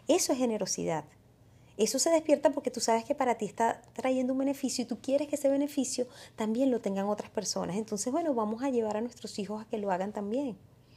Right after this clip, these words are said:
Em, envíale, por ejemplo, hoy, comienza hoy, envíale a tu hijo un mensaje de texto. Dile cuánto lo amas, dale un abrazo, muéstrale gratitud por el simple hecho de existir en tu vida.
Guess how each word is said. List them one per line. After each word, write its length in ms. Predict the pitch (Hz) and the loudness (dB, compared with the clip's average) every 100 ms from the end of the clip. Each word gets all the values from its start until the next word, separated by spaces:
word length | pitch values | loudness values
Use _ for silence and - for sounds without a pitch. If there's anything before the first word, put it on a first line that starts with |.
| - - - - - - - - - | -20 -20 -20 -20 -20 -20 -20 -20 -4
Em, 640 | 226 226 220 202 185 175 - | 2 4 2 0 -6 -8 0
envíale, 440 | 240 233 220 247 | 2 4 4 2
por 140 | 294 240 | 2 0
ejemplo, 360 | 196 196 240 | 0 0 4
hoy, 220 | 247 262 269 | 8 8 8
comienza 540 | 220 196 185 - 226 | 2 0 -2 -2 2
hoy, 260 | 220 247 233 | 6 6 6
envíale 320 | 196 180 202 | 2 0 -2
a 80 | 233 | -2
tu 80 | |
hijo 160 | 202 165 | -4 -2
un 80 | 190 | -2
mensaje 380 | 214 214 165 214 | -2 -4 -4 -4
de 80 | |
texto. 680 | 202 - 202 202 - - - - - - | -4 -2 -4 -2 -6 -4 -8 -10 -20 -8
Dile 260 | 196 202 170 | -2 0 0
cuánto 300 | 208 202 202 | 0 -2 0
lo 200 | 208 185 | 0 0
amas, 340 | 98 - - - - | -2 -4 -6 -12 -6
dale 200 | 190 196 | -2 -2
un 120 | 196 | -2
abrazo, 500 | 208 185 - 202 - | -2 -2 -2 -2 0
muéstrale 380 | 196 165 190 214 | 0 0 0 2
gratitud 400 | 220 202 190 175 | 0 -2 -4 -8
por 180 | - 196 | -2 0
el 80 | 214 | 0
simple 320 | 202 180 185 | -2 -2 -4
hecho 180 | 185 220 | -2 -6
de 60 | |
existir 400 | 208 - - 175 | -6 -10 -10 -6
en 140 | 165 190 | -6 -4
tu 100 | 196 | -4
vida. 300 | 202 185 | 0 -2